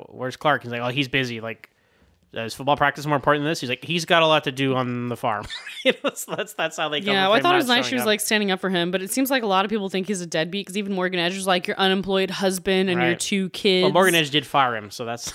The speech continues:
Speaker 1: <laughs>
Speaker 2: Yeah, okay,
Speaker 1: so that's,
Speaker 2: true,
Speaker 1: that's on
Speaker 2: true.
Speaker 1: him.
Speaker 2: <laughs>
Speaker 1: 'Cause Lois starts like, "You and Kyle, like, you guys seem great." And she's like, "Uh,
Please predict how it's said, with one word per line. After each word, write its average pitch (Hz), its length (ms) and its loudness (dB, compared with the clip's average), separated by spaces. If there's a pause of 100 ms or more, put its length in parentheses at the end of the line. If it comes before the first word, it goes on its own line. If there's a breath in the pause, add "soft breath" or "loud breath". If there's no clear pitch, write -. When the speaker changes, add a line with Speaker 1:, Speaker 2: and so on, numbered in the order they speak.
Speaker 1:
<laughs> - 140 -8
Speaker 2:
Yeah, 226 260 2
okay, 202 200 -4
Speaker 1:
so 170 60 -4
that's, 170 120 0
Speaker 2:
true, 180 80 0
Speaker 1:
that's 185 200 4
on 151 100 4
Speaker 2:
true. 143 300 0
Speaker 1:
him. 196 400 -4
Speaker 2:
<laughs> - 80 -18
Speaker 1:
'Cause 285 120 4
Lois 185 200 2
starts 170 200 -2
like, 139 160 -6
"You 240 120 2
and 381 120 4
Kyle, 330 400 0
like, 165 240 -4 (200 loud breath)
you 285 100 -10
guys 294 240 2
seem 247 220 2
great." 190 560 0
And 147 200 -4
she's 147 160 -6
like, 143 220 0
"Uh, 254 40 -8